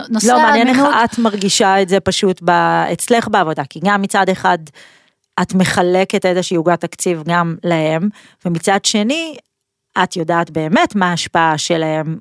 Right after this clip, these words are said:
Speaker 2: כשאת מסתכלת על זה יותר רחב, כי את יודעת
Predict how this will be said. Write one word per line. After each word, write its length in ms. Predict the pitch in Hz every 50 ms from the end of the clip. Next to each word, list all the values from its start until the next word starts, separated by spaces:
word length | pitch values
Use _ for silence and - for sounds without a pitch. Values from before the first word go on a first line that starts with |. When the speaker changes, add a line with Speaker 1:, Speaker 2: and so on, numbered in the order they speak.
| - - _
Speaker 2:
כשאת 400 | - - 202 170 165 - _ -
מסתכלת 540 | - 190 165 - - 160 - 170 165 165 -
על 60 | 170
זה 100 | 156 170
יותר 300 | 175 175 - - 294 262
רחב, 380 | 262 208 214 208 175 156 156 151 147 143
כי 200 | - - 185 175
את 100 | 170 170
יודעת 400 | 196 180 175 180 180 180 185 -